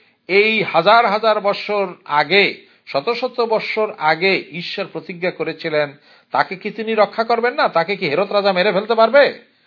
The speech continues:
না, কখনোই পারবে না। কিন্তু তারপরেও হেরত রাজা কি করেছিল? এখানে আমরা দেখতে পাই, এর মধ্যে আরেকটু বিষয় আমরা দেখতে পাই যে,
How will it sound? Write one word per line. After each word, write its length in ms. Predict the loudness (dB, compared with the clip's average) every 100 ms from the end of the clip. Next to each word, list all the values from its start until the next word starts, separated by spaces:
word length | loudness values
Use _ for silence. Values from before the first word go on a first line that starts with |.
| _ _ _
না, 340 | -2 2 2 4
কখনোই 720 | 0 0 -4 -4 -2 -4 -10 _ _ _ _
পারবে 380 | 2 2 4 2
না। 300 | 2 2 0 -6
কিন্তু 260 | -8 -6 -4
তারপরেও 760 | 2 2 2 2 4 4 2 -6 _ _ _ _ _ _
হেরত 280 | -2 0 2
রাজা 280 | 2 2 0
কি 200 | -2 -4
করেছিল? 560 | 0 0 -2 -2 0 0 -6 _ _ -2
এখানে 320 | 0 2 2
আমরা 260 | 2 2
দেখতে 340 | 0 0 -2 2
পাই, 320 | 4 4 2 -2
এর 180 | -2
মধ্যে 280 | 0 0 4
আরেকটু 380 | 4 2 -2 -8
বিষয় 300 | -6 -2 0
আমরা 220 | 2 0
দেখতে 340 | 0 -2 -2 2
পাই 260 | 4 4
যে, 340 | 0 0 0